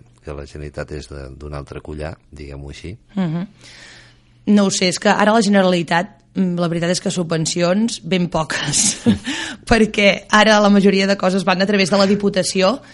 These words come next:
Speaker 1: Ahà.
Speaker 2: i les demandes que hem fet, doncs, de moment ens n'han concedit forces, inclús uns dinerons més que l'any passat,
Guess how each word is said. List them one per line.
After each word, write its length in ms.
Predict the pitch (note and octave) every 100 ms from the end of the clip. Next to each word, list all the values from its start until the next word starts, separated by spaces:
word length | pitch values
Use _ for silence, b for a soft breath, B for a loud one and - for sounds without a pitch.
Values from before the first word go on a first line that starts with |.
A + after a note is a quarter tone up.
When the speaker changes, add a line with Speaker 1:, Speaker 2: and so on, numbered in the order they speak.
| B E2
Speaker 1:
Ahà. 400 | D2+ D#2 A#2+ D3
Speaker 2:
i 380 | A#3+ A#3 A3 G#3+
les 220 | G3+ F3+
demandes 500 | G3 F#3+ F#3+ A3 -
que 80 | A3
hem 140 | G3+
fet, 480 | - F#3 G#3 - - _ _
doncs, 840 | F#3+ F3+ E3 D#3 D3 C#3+ - - - _ _
de 220 | - E3
moment 1040 | D#3 D#3+ C#3 D3 D#3 E3 E3 E3 E3 G3 -
ens 140 | E3+
n'han 220 | D#3 D#3 C#3
concedit 640 | D#3+ - F3+ E3 D#3+ D#3+ _ _ _
forces, 520 | - D#3+ D3+ - F#3 E3
inclús 420 | E3 E3 D#3+ D#3
uns 240 | D#3+ -
dinerons 600 | - - F3+ F3 E3 E3
més 200 | E3+ E3 -
que 100 | F3+
l'any 220 | E3 F3
passat, 500 | F#3 F3 D#3+ F3